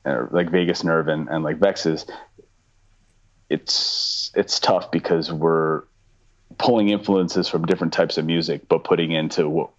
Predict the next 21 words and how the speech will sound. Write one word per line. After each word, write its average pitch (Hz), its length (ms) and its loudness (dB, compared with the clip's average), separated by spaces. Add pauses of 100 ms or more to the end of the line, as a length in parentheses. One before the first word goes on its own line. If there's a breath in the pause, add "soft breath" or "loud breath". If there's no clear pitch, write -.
(200)
what 92 180 2
you 92 300 4
and 82 100 0
I 90 120 2
probably 82 300 2
think 85 240 -2
of 78 160 2
as, 78 120 -2
like, 73 220 -2
all 98 100 4
right, 87 160 0
this 104 200 0
is 80 100 -8
what 85 280 -4
we 92 120 4
would 85 200 0 (560 loud breath)
do 90 180 4
as 78 100 0
a 73 60 0
rock 82 340 0
band, 69 360 -2